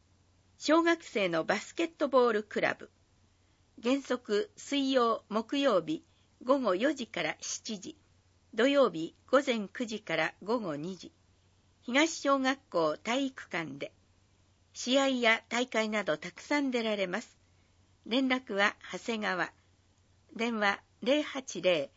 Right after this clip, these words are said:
三一五三の四零七四。表千家茶道教室、さわらび会。原則月三回、金曜日午後一時から。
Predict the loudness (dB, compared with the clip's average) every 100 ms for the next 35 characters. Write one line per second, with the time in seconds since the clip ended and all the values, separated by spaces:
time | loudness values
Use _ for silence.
0 | _ _ -8 2 2 2 -4 -8 -8 -4
1 | 0 0 -2 -4 -4 -4 -6 -6 _ _
2 | -8 -2 0 2 2 0 0 -4 -4 -2
3 | -2 -2 -2 -4 _ _ _ _ _ _
4 | _ _ _ _ _ _ _ 0 4 4
5 | 4 2 0 -2 -4 -2 -4 -2 0 2
6 | 2 0 -2 -2 -2 -8 -12 -14 -14 _
7 | _ -4 2 2 4 0 -2 -10 -10 -10
8 | -10 _ _ _ _ _ _ _ _ _
9 | _ 0 0 0 -4 -4 -2 -2 -4 -18
10 | -10 -8 -4 -4 -4 -2 0 -2 _ _
11 | -4 0 4 4 2 0 -6 0 0 0
12 | -2 -4 -8 -8 -10 -12 -12